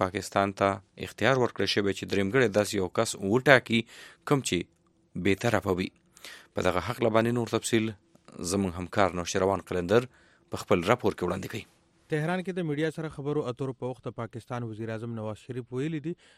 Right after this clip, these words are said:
Speaker 2: د سعودي عرب او ایران د چارواکو سره ملاقاتونو پس به اوس حکومت د دواړو ملکونو ترمنځ د پیدا شوي تاوتریخوالي راکمولو لپاره خپل نماینده مقرروي او دغه رنګه به سعودي عرب او ایران هم خپل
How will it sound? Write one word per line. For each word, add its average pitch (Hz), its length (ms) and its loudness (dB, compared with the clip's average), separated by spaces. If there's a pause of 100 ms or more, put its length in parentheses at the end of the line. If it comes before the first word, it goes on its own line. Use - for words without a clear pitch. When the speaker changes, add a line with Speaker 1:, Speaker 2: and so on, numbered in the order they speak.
(140)
Speaker 2:
د 170 100 4 (160)
سعودي 175 320 -4
عرب 185 160 -4 (120)
او 156 40 2 (140)
ایران 151 340 -4
د 135 100 -2 (100)
چارواکو 123 500 -4
سره 127 180 -6 (160)
ملاقاتونو 113 720 -8 (260)
پس 127 220 -10
به 135 180 -4 (460)
اوس 143 100 -8 (140)
حکومت 131 420 -6
د 123 160 -4
دواړو 135 240 -2
ملکونو 139 400 -6
ترمنځ 147 460 -4
د - 120 -10
پیدا 117 300 -4
شوي 131 260 -4
تاوتریخوالي 120 760 -6
راکمولو 117 580 -6
لپاره 123 320 -6 (420)
خپل 127 260 -4 (140)
نماینده 113 460 -6
مقرروي 110 600 -8 (540)
او 127 160 0
دغه 131 320 -4
رنګه 131 240 -6
به 131 160 -8
سعودي 110 320 -8
عرب 123 300 -8
او 101 180 -6
ایران 117 260 -6
هم 147 160 -8 (400)
خپل 131 240 -4